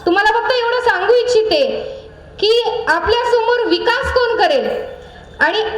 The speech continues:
आपल्या तालुक्याचे जे प्रश्न आहेत, मग ते शेतकऱ्यांचे असतील, युवकांचे असतील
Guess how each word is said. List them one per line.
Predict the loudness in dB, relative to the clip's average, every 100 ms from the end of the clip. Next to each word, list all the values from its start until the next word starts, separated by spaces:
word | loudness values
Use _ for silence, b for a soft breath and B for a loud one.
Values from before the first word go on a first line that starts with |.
| -2
आपल्या | 0 0 0 0 0 -2 0
तालुक्याचे | 0 0 0 -2 0 -2 0
जे | -2 0
प्रश्न | -2 -2 -2 0
आहेत, | 0 0 0 -4 -6 -10 B B B -2
मग | -2
ते | 0 0
शेतकऱ्यांचे | 0 -2 0 0 0 0 0
असतील, | 0 0 0 0 -2 -4 -12 -6
युवकांचे | 0 2 2 2 0 0 2 0
असतील | 0 2 2 2